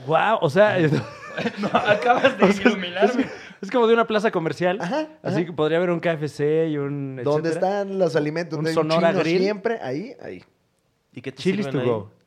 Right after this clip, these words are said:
Speaker 3: ¿Eu?
Speaker 4: Los, este, jalapeño poppers.
Speaker 3: Todo es como, ajá, como lo botanero.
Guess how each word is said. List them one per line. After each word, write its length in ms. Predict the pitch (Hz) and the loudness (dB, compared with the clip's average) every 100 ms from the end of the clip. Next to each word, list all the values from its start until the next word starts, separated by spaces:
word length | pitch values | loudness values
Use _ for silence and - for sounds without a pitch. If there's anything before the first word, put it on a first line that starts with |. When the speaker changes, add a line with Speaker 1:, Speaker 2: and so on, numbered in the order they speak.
| - | -10
Speaker 3:
¿Eu? 160 | 139 - _ _ - | -10 -10 _ _ -16
Speaker 4:
Los, 260 | 110 107 | -14 -14
este, 300 | 110 117 104 - | -16 -16 -16 -12
jalapeño 540 | 113 110 107 131 131 113 | -10 -10 -8 -10 -10 -8
poppers. 460 | 131 117 95 - | -8 -8 -12 -8
Speaker 3:
Todo 260 | 139 143 151 | -4 0 -2
es 60 | 143 | -2
como, 200 | 147 123 | -8 -8
ajá, 220 | 123 123 | -10 -10
como 180 | 113 110 | -10 -10
lo 120 | 110 | -10
botanero. 500 | 107 117 120 113 92 | -10 -10 -10 -10 -14